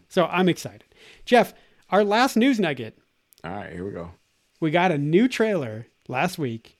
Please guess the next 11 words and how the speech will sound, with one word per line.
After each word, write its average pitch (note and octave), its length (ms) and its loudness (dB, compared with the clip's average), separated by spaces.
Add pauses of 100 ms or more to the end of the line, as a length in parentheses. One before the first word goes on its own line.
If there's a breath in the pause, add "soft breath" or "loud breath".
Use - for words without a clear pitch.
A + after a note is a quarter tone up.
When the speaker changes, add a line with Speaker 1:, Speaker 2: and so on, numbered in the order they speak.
(240)
Speaker 1:
for C#3 220 -4
The C#3 80 -2
Bad A2 260 -6
Batch. - 480 -18
Speaker 2:
Finally. - 680 -10 (180)
Speaker 1:
Now, C#3+ 140 -2
Jeff, E3 260 0
we G3 140 4
have F3+ 160 2
famously A3 500 0
been A#2+ 380 -6